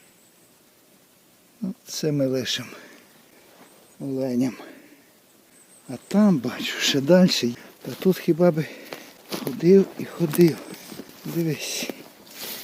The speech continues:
Який. Який гарний. Такі якраз оленям їсти.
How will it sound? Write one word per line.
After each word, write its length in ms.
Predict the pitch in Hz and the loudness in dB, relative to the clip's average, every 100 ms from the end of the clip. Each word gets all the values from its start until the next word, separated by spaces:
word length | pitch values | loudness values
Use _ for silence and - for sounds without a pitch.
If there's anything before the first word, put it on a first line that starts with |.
| - - - - - | -16 -18 -20 -20 -12
Який. 540 | 123 123 - 127 - - - - - - - - - - - - - - - - - - | -10 -8 -4 -4 -4 -8 -12 -16 -20 -20 -20 -20 -20 -20 -20 -20 -20 -20 -20 -20 -20 -18
Який 540 | 113 107 101 - 120 95 | -14 -12 -14 -12 -12 -10
гарний. 600 | - - - - - - - - - _ _ _ _ _ _ _ _ _ _ - - - - - - - - - - - - - - - - - - - - - - - - - - - - - - - - - | -10 -10 -12 -16 -18 -20 -20 -20 -20 _ _ _ _ _ _ _ _ _ _ -20 -20 -20 -20 -20 -20 -20 -20 -20 -20 -20 -20 -20 -20 -20 -20 -20 -16 -16 -16 -20 -20 -20 -20 -20 -20 -20 -20 -20 -16 -16 -16 -10
Такі 280 | - - 165 | -8 0 2
якраз 400 | 139 170 151 - | 4 2 2 2
оленям 400 | 123 120 113 117 | 4 4 4 0
їсти. 540 | 113 - - - - | -4 0 0 0 -10